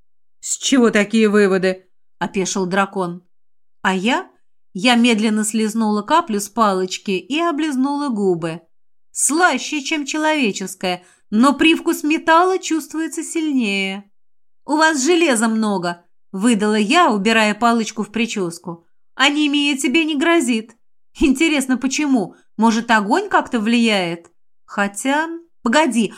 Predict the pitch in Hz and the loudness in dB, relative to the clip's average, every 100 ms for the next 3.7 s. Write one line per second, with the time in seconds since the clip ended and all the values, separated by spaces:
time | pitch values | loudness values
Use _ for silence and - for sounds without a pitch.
0 | - - 240 302 311 240 214 269 427 440 | -8 -2 0 4 4 4 4 4 4 0
1 | 427 453 392 247 262 269 262 240 175 165 | 0 2 2 2 2 2 4 2 0 -4
2 | - _ _ _ _ _ _ _ - 214 | -14 _ _ _ _ _ _ _ 0 4
3 | 220 208 196 196 208 269 269 | 4 4 4 4 2 0 -4